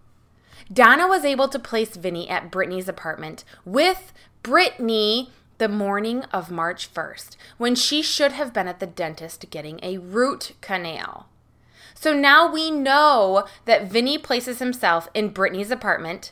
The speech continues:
with Brittany the hours leading up to her death. Back to the poem.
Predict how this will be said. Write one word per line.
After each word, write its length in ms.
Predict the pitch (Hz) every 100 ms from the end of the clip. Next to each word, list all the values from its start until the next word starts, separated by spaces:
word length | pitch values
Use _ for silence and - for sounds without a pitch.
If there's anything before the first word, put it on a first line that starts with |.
| - _ _ _
with 420 | 151 180 320 -
Brittany 600 | 359 427 226 165 160 196 _ _ _ -
the 240 | 208 208 -
hours 560 | 196 196 233 254 254 190
leading 400 | 190 190 214 -
up 260 | 170 - -
to 180 | -
her 260 | 175 - 160
death. 720 | 139 185 180 - - - - _ _ _ _ _ _ _ _ _ _
Back 300 | - 151 -
to 120 | - 175
the 120 | 196
poem. 560 | - 233 165 - -